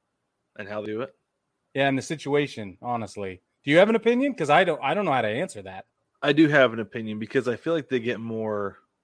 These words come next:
Speaker 1: more rotation from
Speaker 2: Mm-hmm.
Speaker 1: the handle.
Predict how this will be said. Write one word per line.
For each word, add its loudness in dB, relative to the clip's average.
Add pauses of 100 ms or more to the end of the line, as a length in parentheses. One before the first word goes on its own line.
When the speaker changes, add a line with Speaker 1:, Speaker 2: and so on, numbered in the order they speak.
(200)
Speaker 1:
more -6
rotation -6 (560)
from -4
Speaker 2:
Mm-hmm. -6
Speaker 1:
the -6
handle. -6